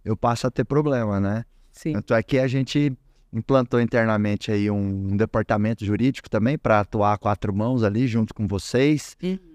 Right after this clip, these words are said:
Speaker 1: junto a outros escritórios parceiros também que a gente tem.
Speaker 2: Uhum.
Speaker 1: E a gente tem hoje até internamente uma analista jurídica ali, que a gente centraliza todas as demandas jurídicas nela e ela trabalha ali a quatro mãos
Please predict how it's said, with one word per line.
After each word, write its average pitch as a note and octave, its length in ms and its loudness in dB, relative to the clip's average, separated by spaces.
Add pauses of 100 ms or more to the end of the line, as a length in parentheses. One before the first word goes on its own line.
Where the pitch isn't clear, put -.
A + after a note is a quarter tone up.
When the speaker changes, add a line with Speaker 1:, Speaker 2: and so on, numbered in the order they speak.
Speaker 1:
junto G#2+ 280 0
a A2 40 6
outros G#2 520 0
escritórios - 760 -4 (360)
parceiros A2 640 2
também G#2 320 -2
que G#2 120 -2
a G#2 40 0
gente G2+ 300 -4
tem. C#3 400 -2 (180)
Speaker 2:
Uhum. - 140 -20
Speaker 1:
E G#2 100 -2
a A2 60 2
gente A#2 220 -2
tem C#3 180 0
hoje C3 180 0
até C#3 220 0
internamente D3+ 520 -2
uma D#3+ 100 -2
analista D#3+ 420 -2
jurídica C#3 580 -2
ali, B2 360 0 (340)
que - 100 -2
a A#2+ 120 2
gente B2+ 200 -2
centraliza B2+ 680 0
todas A#2 460 -2
as G#2+ 180 2
demandas G#2+ 400 0
jurídicas G#2+ 520 -2
nela D3+ 440 0
e E3+ 100 0
ela C#3+ 240 2
trabalha D3 540 0
ali A#2+ 200 0
a B2 100 -2
quatro B2 340 -2
mãos A#2 400 -4